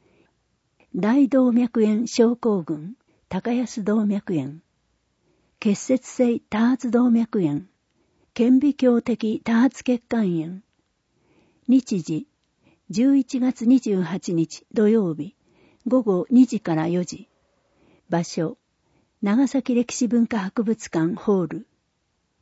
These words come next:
申し込み、十一月二十四日火曜日までに電話で。重症筋無力症。日時、十二月六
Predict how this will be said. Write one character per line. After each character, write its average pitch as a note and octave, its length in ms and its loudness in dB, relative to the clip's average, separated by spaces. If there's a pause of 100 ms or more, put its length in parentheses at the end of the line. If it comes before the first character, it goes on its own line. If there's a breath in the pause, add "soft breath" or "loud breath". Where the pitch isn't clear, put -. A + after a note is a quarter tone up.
(120)
申 A3+ 220 2
し - 180 -8
込 A3 120 -2
み、 F#3+ 260 -2 (400)
十 A#3 260 2
一 C4 260 2
月 B3 260 0
二 B3 140 6
十 F#3 260 0
四 E3+ 180 -2 (100)
日 E3 300 -6
火 A3 140 -4
曜 C4 240 2
日 G3+ 160 -2
ま E3 120 2
で D#3 140 -2
に D#3 240 -2
電 F3+ 280 0
話 D3+ 160 -4
で。 - 200 -14 (1400)
重 A#3+ 260 -2
症 A3+ 320 -2
筋 C#4 180 0
無 F#3+ 300 2
力 A#3 200 -2
症。 D3 460 -8 (640)
日 A#3 320 2
時、 D#3 280 -4 (600)
十 B3 280 2
二 C4+ 120 6
月 B3+ 280 -2
六 G#3 200 2